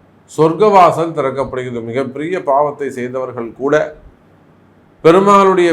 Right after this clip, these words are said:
பெரும் கருணையினாலே, மகாவிஷ்ணுடைய பெரும் கருணையினாலே, கிருஷ்ண பரமாத்மா ராமர் அவனுடைய பெரும் அனுகிரகத்தோடு பாவத்தை செய்தவர்கள் கூட ரட்சிக்கப்பட்டு சொர்க்கத்துக்கு அனுப்பப்படுகிறார்கள்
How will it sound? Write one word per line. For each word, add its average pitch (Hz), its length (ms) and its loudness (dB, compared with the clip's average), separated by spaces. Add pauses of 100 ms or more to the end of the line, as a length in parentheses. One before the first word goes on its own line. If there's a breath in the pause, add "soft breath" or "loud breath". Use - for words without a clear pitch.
(100)
பெரும் 185 280 -2 (100)
கருணையினாலே, 170 760 0 (320)
மகாவிஷ்ணுடைய 175 840 0 (120)
பெரும் 170 320 -2
கருணையினாலே, 160 640 -2 (120)
கிருஷ்ண 160 240 -10 (120)
பரமாத்மா 165 640 -4 (220)
ராமர் 165 380 -4 (460 soft breath)
அவனுடைய 156 360 2 (100)
பெரும் 175 320 -2
அனுகிரகத்தோடு 160 760 -4 (1200)
பாவத்தை 180 520 4 (160)
செய்தவர்கள் 160 560 -2 (100)
கூட 165 160 -4 (160)
ரட்சிக்கப்பட்டு 170 840 -2 (140)
சொர்க்கத்துக்கு 170 580 -4 (100)
அனுப்பப்படுகிறார்கள் 143 1000 0